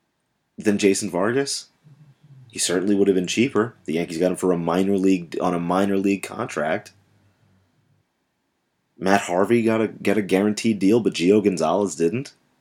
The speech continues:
Daniel Murphy had to sign a two-year deal.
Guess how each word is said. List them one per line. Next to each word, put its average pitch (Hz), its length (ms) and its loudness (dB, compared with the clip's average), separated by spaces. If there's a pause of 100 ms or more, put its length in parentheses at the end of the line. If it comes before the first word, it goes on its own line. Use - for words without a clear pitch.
(2250)
Daniel 95 320 2
Murphy 92 380 2
had 101 120 4
to 104 60 -2
sign 104 240 0
a 98 60 -2
two-year 104 380 2
deal. 104 380 0